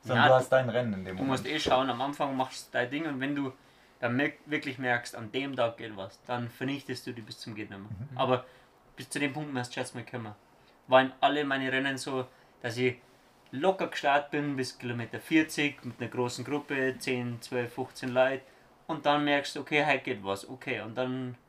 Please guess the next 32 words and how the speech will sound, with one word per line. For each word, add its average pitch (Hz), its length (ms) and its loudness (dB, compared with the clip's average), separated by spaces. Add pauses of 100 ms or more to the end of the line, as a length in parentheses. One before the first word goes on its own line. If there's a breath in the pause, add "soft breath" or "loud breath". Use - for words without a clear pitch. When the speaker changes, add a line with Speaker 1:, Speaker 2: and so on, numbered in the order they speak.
(460 soft breath)
Speaker 2:
holen 143 160 2
wir 131 60 0
einen 139 380 0
beim 123 200 0
anderen 147 380 -2 (600 soft breath)
und 120 80 -4
am 113 80 -2
Schluss 151 280 -4
bist - 240 -14
du 131 40 -8
so 151 220 -2
in 139 100 -2
dem 117 160 -6
Wettkampfmodus 123 760 -4
drin, 135 280 -6 (240)
dass 123 160 -12
du - 140 -12
alles 143 340 4
vergisst 127 460 -6
und 117 60 -12
dann 117 120 -6
gehst 127 240 -2
du 127 160 -4 (160)
über 131 160 -4
jedes 156 380 4
Limit, 147 240 -4
über 117 160 -8
jeden 131 240 -4
Schmerz. 110 420 -8 (580 soft breath)
Aber 104 240 -10
zu - 120 -16 (220)
dem 143 380 -4